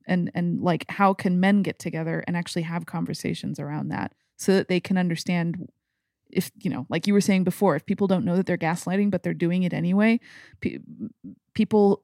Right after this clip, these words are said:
who live in the patriarchy and, and, uh, benefit from the patriarchy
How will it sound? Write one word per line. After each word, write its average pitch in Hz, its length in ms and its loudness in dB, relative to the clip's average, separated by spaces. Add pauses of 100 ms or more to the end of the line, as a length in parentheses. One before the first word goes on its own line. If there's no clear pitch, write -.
who 196 400 6
live 190 520 2
in 185 440 0
the 185 80 -2
patriarchy 175 600 0
and, 175 220 0
and, 170 400 -2 (160)
uh, 170 200 0
benefit 214 440 6
from 170 140 -10
the 165 100 -6
patriarchy 160 680 -6